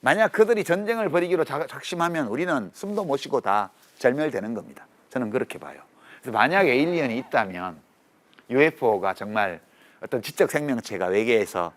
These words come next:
다른 천체에서 타고 온 어떤 운송수단이라면 그들은 틀림없이, 예, 국립공원 관리규칙 같은 것을 가지고 개입하지 않은 채 관찰하면서 하고 있을 거다. 저는 그렇게, 예, 생각합니다. 인류는 굉장히 외로워요.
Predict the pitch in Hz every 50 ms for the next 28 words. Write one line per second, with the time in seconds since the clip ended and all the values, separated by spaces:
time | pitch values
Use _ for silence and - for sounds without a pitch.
0 | _ - - 95 104 120 120 - 131 127 110 135 127 113 101 - 92 85 - -
1 | - _ - - 180 170 170 165 156 139 120 101 - - _ - - - 135 120
2 | 123 151 170 160 170 156 156 - - 151 131 131 123 104 90 87 95 113 110 101
3 | 87 - _ _ - _ _ - 160 160 185 170 165 156 - - 208 208 214 208
4 | 190 160 - - 190 190 175 - _ _ - - - - 95 90 - 139 151 156
5 | 160 - - 139 131 127 123 120 113 117 123 131 127 123 - - - - 107 -
6 | 127 113 104 104 - 110 104 - - 82 87 113 - 98 90 98 101 101 95 87
7 | 78 - - - - - _ _ _ _ _ _ _ _ _ _ - 160 160 175
8 | 165 - 151 156 151 131 117 107 113 131 131 - 123 104 - 123 147 139 143 131
9 | 120 127 127 117 107 90 - 90 87 92 92 90 85 - - - - - - -
10 | _ - - 165 139 135 101 - - 101 - 107 87 80 - - _ _ _ -
11 | - 131 120 107 131 117 104 - 104 92 85 80 - _ - - _ _ _ _
12 | _ _ _ _ _ _ _ - - 64 - - 131 123 117 107 101 92 92 90
13 | - 78 - _ _ _ - - _ _ _ _ _ - 127 135 156 180 208 208
14 | 208 208 208 196 180 165 147 139 117 - - - 175 185 180 175 135 117 123 147
15 | 170 226 226 208 151 113 92 78 76